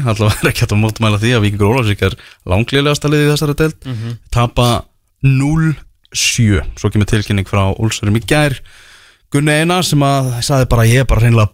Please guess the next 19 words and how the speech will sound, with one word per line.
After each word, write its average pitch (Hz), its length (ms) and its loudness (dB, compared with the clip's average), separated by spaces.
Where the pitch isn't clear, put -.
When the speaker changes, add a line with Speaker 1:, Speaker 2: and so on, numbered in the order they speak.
Speaker 1:
bugaður“ 127 520 2
í 110 200 2
viðtali 110 340 2
þarna 107 400 2
eftir 107 240 0
leik, 107 260 0
sem - 120 -6
var 95 60 0
bara 101 140 -4
svona 110 300 0
tilfinningaríkt 156 880 -4
viðtal 156 300 0
við 151 140 0
hann, 117 260 -2
Speaker 2:
Mhm. 127 260 -14
Speaker 1:
sem - 120 -18
hann 113 100 0
sagðist 113 320 0
bara 113 300 0